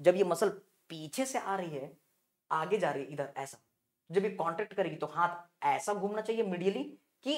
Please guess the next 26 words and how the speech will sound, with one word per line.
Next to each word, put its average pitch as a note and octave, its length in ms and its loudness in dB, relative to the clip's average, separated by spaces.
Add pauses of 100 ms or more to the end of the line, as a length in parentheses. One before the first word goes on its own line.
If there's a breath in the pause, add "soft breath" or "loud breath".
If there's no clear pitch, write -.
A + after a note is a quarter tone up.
(120)
लैटरली D3 480 -2
जाना B2 200 -4
चाहिए? G#2+ 260 -14 (340)
Definitely, A3 440 -4
this E3+ 220 -8
muscle E3 280 -4
is A3+ 200 -8
going F#3 360 -4
from F3 240 0
the G3+ 60 2
back A3 380 6
to G3 60 -6
the G#3+ 80 2
front, G#3 300 0 (240)
three G3+ 140 -4
D A#3+ 180 -2
orientation. G3+ 540 -2 (460)
Sir, C3 360 0 (380 soft breath)
it A3 200 2
will A#3+ 140 4
rotate F#3+ 1120 6
the A#3+ 420 12
humerus G3+ 640 6 (140)
towards A#3+ 320 8
the C4+ 60 10
midline, F#3 380 6